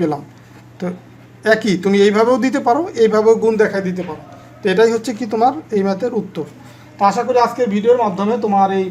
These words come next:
প-, সাতাত্তর পৃষ্ঠার যে ম্যাথ, অনুসরণী সাতের ক, সাতাত্তর পৃষ্ঠার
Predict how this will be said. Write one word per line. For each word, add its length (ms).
প-, 200
সাতাত্তর 460
পৃষ্ঠার 400
যে 140
ম্যাথ, 160
অনুসরণী 440
সাতের 300
ক, 40
সাতাত্তর 420
পৃষ্ঠার 340